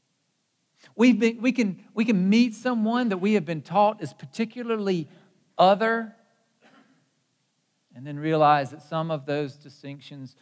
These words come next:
are real, but there's also a lot that's in common.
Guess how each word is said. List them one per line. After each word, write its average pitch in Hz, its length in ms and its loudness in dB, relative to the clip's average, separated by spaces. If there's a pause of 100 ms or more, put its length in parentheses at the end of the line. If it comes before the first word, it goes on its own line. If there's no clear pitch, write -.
are 143 140 -2
real, 135 340 -4
but 135 140 -8
there's 143 160 -12
also 135 420 -8
a 127 40 -10
lot 117 420 -10
that's - 480 -20
in 117 80 -20
common. 110 480 -14